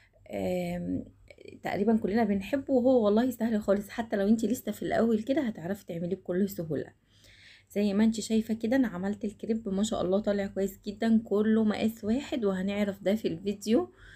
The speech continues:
آه، يعني مفهوش صعوبة خالص، ما شاء الله ناجح.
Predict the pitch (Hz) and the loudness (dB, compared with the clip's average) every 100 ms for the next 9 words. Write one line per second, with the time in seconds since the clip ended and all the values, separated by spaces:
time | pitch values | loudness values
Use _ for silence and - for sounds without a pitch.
0 | - _ _ - 185 180 180 180 180 196 | -20 _ _ -6 -2 0 0 -2 -4 -4
1 | 190 185 - - _ _ - 196 202 214 | -4 -4 -8 -12 _ _ -12 -10 -4 -4
2 | - 185 196 190 - 214 349 - 190 - | -2 -4 -2 -4 0 0 0 -2 -8 -6
3 | - 175 190 196 180 202 214 339 - | -4 -2 0 0 0 0 -2 -4 -6